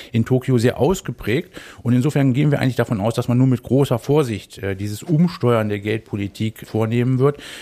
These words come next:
Und das wird sicherlich beachtenswert sein und wird die Zins- und Devisenmärkte sicherlich, äh, in Bewegung halten. Aber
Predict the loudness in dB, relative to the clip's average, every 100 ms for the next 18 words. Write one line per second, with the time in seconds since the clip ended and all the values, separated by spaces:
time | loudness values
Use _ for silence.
0 | -14 -2 2 2 0 0 0 2 2 0
1 | -2 -20 _ -10 -6 -4 -4 -6 -6 -6
2 | -4 -6 -4 -4 -6 -6 -4 -4 -4 -4
3 | -6 -4 0 0 -2 -2 -2 -2 -2 0
4 | 0 0 0 -2 -4 -2 -2 0 0 -2
5 | -4 -2 -2 0 -2 2 0 2 2 0
6 | 0 0 0